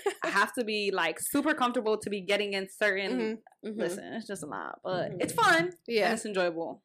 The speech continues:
Speaker 2: But
Speaker 3: Mm-hmm.
Speaker 2: it definitely takes some time and some work.
Speaker 3: Well, some people say that real lesbians don't need a strap. I've seen that a
Speaker 2: To
Speaker 3: lot
Speaker 2: each its
Speaker 3: in the
Speaker 2: own.
Speaker 3: comments.
Speaker 1: I,
Speaker 3: That's, mm-hmm.
Speaker 1: like, I get what people say, are saying
Speaker 3: Mm-hmm.
Speaker 1: when they say that,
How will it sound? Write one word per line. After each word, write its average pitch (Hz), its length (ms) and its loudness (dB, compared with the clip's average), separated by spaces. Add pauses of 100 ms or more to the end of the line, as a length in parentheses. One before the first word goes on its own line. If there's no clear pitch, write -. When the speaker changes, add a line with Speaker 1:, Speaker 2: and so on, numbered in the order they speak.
(140)
Speaker 2:
But 202 280 -4
Speaker 3:
Mm-hmm. - 80 -6
Speaker 2:
it 170 80 -8
definitely 175 320 -4
takes - 220 -12
some 180 100 -12
time - 220 -8
and - 100 -16
some - 140 -16
work. 85 160 -16 (760)
Speaker 3:
Well, 233 140 -2
some 254 200 0
people 311 260 0
say 240 200 2
that 196 120 6
real 175 240 6
lesbians 165 500 -2
don't 156 220 -4
need - 160 -4
a - 40 -8
strap. - 320 -10 (1600)
I've 175 120 -6
seen 170 240 -6
that 160 100 -6
a - 20 -12
Speaker 2:
To 160 60 -10
Speaker 3:
lot 156 240 -6
Speaker 2:
each 226 120 -10
its 233 140 -8
Speaker 3:
in 220 180 0
the 170 60 -4
Speaker 2:
own. 165 100 -12
Speaker 3:
comments. 160 540 -10 (600)
Speaker 1:
I, 220 120 4 (320)
Speaker 3:
That's, - 40 -8
mm-hmm. 285 340 -4 (160)
Speaker 1:
like, 240 260 2 (880)
I 427 340 4 (120)
get 311 140 4
what 339 100 2
people 330 200 2
say, 220 360 0
are 196 120 0
saying 202 260 -2
Speaker 3:
Mm-hmm. 220 80 0
Speaker 1:
when 185 100 -2
they 170 100 -4
say 151 260 -8
that, 220 280 -4